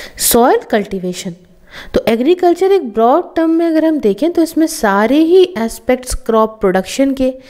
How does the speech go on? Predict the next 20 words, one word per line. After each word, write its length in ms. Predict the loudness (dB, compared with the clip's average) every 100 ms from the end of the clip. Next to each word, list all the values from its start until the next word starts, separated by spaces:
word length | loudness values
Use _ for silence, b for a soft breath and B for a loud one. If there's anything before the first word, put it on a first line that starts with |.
| B B 2
लाइवस्टॉक 720 | 4 4 2 -2 0 0 0
फार्मिंग 500 | 0 0 0 -4 -4
के, 160 | -4 -4
फिशरीज 720 | -4 -8 -4 -2 0 0 -2
के, 200 | 0 0
फॉरेस्ट्री 580 | 2 0 0 -2 -4 -2
वगैरह 340 | 0 0 -2
के, 200 | -4 -8 -10 B B B B
सब 340 | 0 0 0
जो 140 | -4
है 360 | -6 -6 -6 -10 b b b 0
इसके 240 | 2 2
अंदर 420 | 0 -2 -2 -4 -20 -6
कवर 300 | -2 0 0
होते 300 | -2 -10 -10
हैं। 200 | -14 -16 _ -20 -20 B B B B B 2
तो 60 |
एग्रीकल्चर 480 | 4 4 2 0 0
आप 120 | 0
समझे। 400 | -2 -4 -4 -8